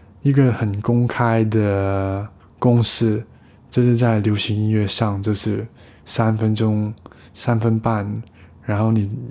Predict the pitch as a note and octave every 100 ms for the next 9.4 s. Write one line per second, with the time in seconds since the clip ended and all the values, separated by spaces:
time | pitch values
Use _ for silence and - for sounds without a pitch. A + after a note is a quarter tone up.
0 | - B2 B2 A#2 G#2 G2+ A#2 G#2 - A#2
1 | G#2+ G2+ - A#2 A2+ A2+ A#2 A2+ G#2 G2+
2 | - - - - - A2+ - A2+ G#2+ G2+
3 | G2+ G#2+ G#2+ G#2+ G#2+ G#2+ G#2+ A2+ A2 G#2
4 | G#2 A2+ G#2+ G#2 G2 G2+ G#2+ G#2 G2+ -
5 | - - - - - A2+ - A2 G#2 G2
6 | - - - A2 G#2 A#2 - - - -
7 | - - A2 G#2+ A2 G#2+ A#2+ - - A2+
8 | A2+ - - A#2+ A2 G#2 - - G#2+ -
9 | A2 G#2 G2+